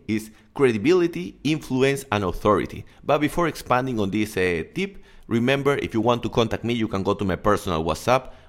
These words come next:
más cincuenta y uno, nueve ocho noventa, veintitrés nueve ocho seis. I don't use secretary, so I reply all the messages by myself. If you want to buy my supplements or Inglés para Cholos or my audiobooks, go to my personal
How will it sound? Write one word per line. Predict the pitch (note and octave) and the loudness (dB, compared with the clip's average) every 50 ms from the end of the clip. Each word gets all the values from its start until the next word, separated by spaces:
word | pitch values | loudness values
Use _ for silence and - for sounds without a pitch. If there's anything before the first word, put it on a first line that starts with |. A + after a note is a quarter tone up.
| - - | -6 0
más | G2 A2 A2+ A2 - | 2 2 2 2 0
cincuenta | A2 A2 A2 G#2 G2 F#2+ F#2 F#2+ | -4 -2 0 0 0 2 2 2
y | F#2+ | 4
uno, | G#2 A#2+ A#2+ A#2 | 4 4 4 2
nueve | A2 G#2+ G#2+ G#2 G2+ G2 | 0 0 2 2 4 4
ocho | G2 G2+ G2+ G2+ - F2 | 4 2 2 0 -2 -2
noventa, | E2 D2+ F2+ A2 A2+ A2 - G2+ F#2+ | 0 2 2 2 0 0 -2 -2 -2
veintitrés | F2+ G#2 G#2 F2+ F2 E2 - F2+ G2 G2 - - | 0 -2 -4 -4 -6 -6 -2 0 0 0 -2 -2
nueve | F#2+ F#2+ F#2 F2+ F2+ | -2 0 0 2 2
ocho | F2 F2 - - - | 0 0 -2 -6 -8
seis. | - - A2 A#2 A#2 - - - - - - - - - - | -2 0 0 0 0 -4 -8 -20 -20 -20 -20 -20 -12 -4 2
I | D#3 G3+ | 4 4
don't | F#3+ D#3+ B2 G#2+ | 4 4 4 2
use | B2+ B2+ - | 2 0 2
secretary, | - C3 C3 B2+ A#2 - C3 C3 C3+ C3+ C3 | 0 0 0 0 0 2 4 4 4 4 2
so | - - G#2 - - | -2 -4 -4 0 2
I | G#2 G#2+ | 4 4
reply | A2 A2 G#2 G#2+ - G#2+ G#2 G2+ G#2 - | 4 2 -2 0 2 4 4 4 4 2
all | - G#2+ A2 | 2 2 2
the | G#2 G2 | 2 0
messages | G2+ G#2 G#2 - - F#2 G2 F#2+ - | 0 0 -2 -2 -4 -4 -4 -4 -2
by | - F#2 F2+ F#2+ | 2 2 4 4
myself. | F#2+ F#2+ F2+ - - D#2+ C2+ A1+ - - | 4 2 -2 -4 -4 -4 -4 -6 -6 -10
If | D#2 - | -8 -6
you | G#2 | -4
want | G2+ G2+ A2+ A2+ G#2 - | 0 2 2 0 2 0
to | G#2+ F#2 F2+ - - - - - - | 0 -2 -2 -2 -6 -20 -20 -14 -4
buy | - G#2 A2 A2+ | 2 4 4 4
my | A2 G2+ G2 | 4 2 -2
supplements | - - B2+ B2 - B2 A2 A#2 B2 A#2+ - - - | 0 2 2 2 2 0 -4 -2 -4 -4 -4 -2 -2
or | F#2 F2+ | 0 0
Inglés | F2+ F2+ F#2 G#2 G2+ - | 0 0 -2 -2 -2 0
para | G2+ G2 F#2 | -2 -4 -2
Cholos | - - B2+ B2 A#2+ - G#2+ | -2 -2 0 0 0 0 -2
or | F#2+ | -2
my | F2+ F2+ - | -2 -2 0
audiobooks, | - A2 A#2 A2+ A#2 A#2+ B2+ C3+ - - - - | 2 2 2 2 2 0 0 -2 -6 -10 -10 -4
go | F#2 F2+ F2+ | -2 -2 -2
to | - | -2
my | F#2+ F2 - | -2 -6 -6
personal | - - G2 G#2 G#2 G2+ - G2+ G2+ G2+ G2+ G2 - | -4 0 0 2 2 0 -2 -4 -2 -2 -2 -2 -4